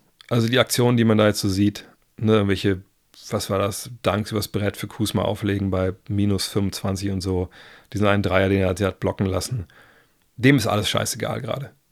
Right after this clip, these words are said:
Aber weil er aus einer natürlich wahnsinnig guten Situation kommt in Golden State, Championship, ähm, Kultur et cetera, kommt nach Washington, wo das alles irgendwie, ja, so ein bisschen dahin läuft, gerade hat man den Eindruck. Und sagt halt, „Fuck it, ich krieg viel Geld.“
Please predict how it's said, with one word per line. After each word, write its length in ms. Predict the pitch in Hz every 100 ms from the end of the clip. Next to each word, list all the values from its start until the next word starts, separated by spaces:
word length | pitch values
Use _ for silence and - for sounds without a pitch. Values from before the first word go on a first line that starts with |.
| _
Aber 200 | 117 110
weil 140 | 110
er 80 | 117
aus 140 | 113 -
einer 80 |
natürlich 340 | 101 - 98 101
wahnsinnig 400 | - 113 104 -
guten 180 | 139 120
Situation 500 | 117 117 - 110 104
kommt 280 | 113 120
in 100 | 113
Golden 280 | 107 107 104
State, 380 | - 127 113 - - - - - - - - - _ _ _ _ _ _ _ -
Championship, 760 | - 113 98 107 - 98 - - -
ähm, 460 | 104 101 107 110
Kultur 580 | - 104 95 - 101 98
et 60 | 98
cetera, 320 | 104 - 98
kommt 180 | 117 113
nach 100 | 95
Washington, 480 | 98 - - 113
wo 60 | 95
das 140 | 107
alles 300 | - 104 95
irgendwie, 360 | 110 98 95 95 - _ _ _ - 113 113
ja, 180 | 117 107
so 80 | 117
ein 40 | 104
bisschen 180 | 110
dahin 180 | 107 98
läuft, 340 | 113 107 107 -
gerade 220 | 101 101
hat 80 | 107
man 80 |
den 140 | 104 104
Eindruck. 440 | 101 95 92 - _ - - _ _ _ _
Und 100 | -
sagt 140 | 139 143
halt, 100 | 120
„Fuck 220 | 170 -
it, 100 | 107
ich 120 | 139
krieg 200 | - 127
viel 200 | - 151
Geld.“ 420 | 120 123 127 -